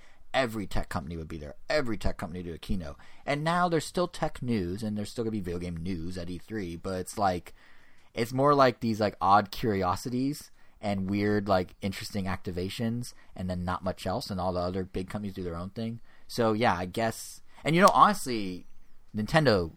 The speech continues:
started this. Nintendo was the one that really started this, 'cause they announced that they're gonna drop their press conference, they're gonna do a direct, um, and yet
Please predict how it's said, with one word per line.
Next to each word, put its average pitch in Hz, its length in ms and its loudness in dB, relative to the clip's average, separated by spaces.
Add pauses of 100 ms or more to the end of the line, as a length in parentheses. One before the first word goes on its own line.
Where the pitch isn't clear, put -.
started 92 480 4
this. - 340 -12 (400)
Nintendo 151 420 10
was 127 200 8
the 135 80 8
one 120 120 8
that 107 120 4
really 104 160 6
started 110 260 4
this, 87 80 0
'cause 107 200 2
they 123 220 8
announced 127 600 4 (1400)
that 104 160 2
they're 107 100 4
gonna 98 160 2
drop 107 380 6
their 151 120 4
press - 240 2
conference, 85 460 -8
they're 90 80 -10
gonna 101 220 0
do 143 120 2
a 127 60 0
direct, 87 460 -6 (440)
um, 90 440 2 (400)
and 104 200 0
yet 107 240 4